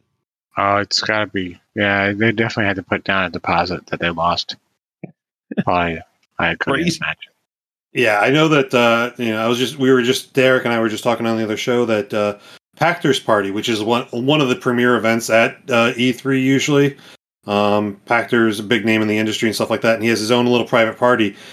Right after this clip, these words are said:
Speaker 3: He had to put down a twenty-five thousand dollar deposit on the hotel convention area or whatever, the, wherever he had his party.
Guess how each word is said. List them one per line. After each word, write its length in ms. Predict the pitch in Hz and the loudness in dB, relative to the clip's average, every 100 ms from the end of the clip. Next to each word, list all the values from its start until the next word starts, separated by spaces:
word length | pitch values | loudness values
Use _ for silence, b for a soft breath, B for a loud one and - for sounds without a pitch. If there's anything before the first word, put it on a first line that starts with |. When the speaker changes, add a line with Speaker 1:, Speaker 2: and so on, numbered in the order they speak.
| - - | -20 -2
Speaker 3:
He 200 | 202 240 | 4 4
had 100 | 247 | 4
to 60 | 180 | 2
put 240 | 170 - | 0 2
down 180 | 139 117 | 0 0
a 40 | |
twenty-five 540 | 113 147 151 156 139 131 | -2 0 0 2 0 2
thousand 360 | 127 123 120 | 2 2 2
dollar 200 | 113 110 | 2 2
deposit 540 | 113 - 113 117 117 107 | 0 0 0 2 0 -2
on 320 | 107 110 107 | -2 -2 -4
the 240 | 104 101 | -4 -2
hotel 840 | 95 113 104 120 113 113 120 120 135 _ _ _ _ _ - - | -2 -2 -2 0 2 2 0 -2 -8 _ _ _ _ _ -16 -4
convention 460 | 120 107 117 127 | -2 0 0 0
area 300 | 120 123 120 | 0 0 0
or 60 | 107 | 0
whatever, 280 | 107 110 110 | 0 0 0
the, 180 | 104 | -2
wherever 380 | 123 120 120 127 | 0 2 2 2
he 80 | 120 | 2
had 140 | 120 | 0
his 120 | 113 - | -2 -2
party. 460 | 113 120 139 147 | 0 0 0 -4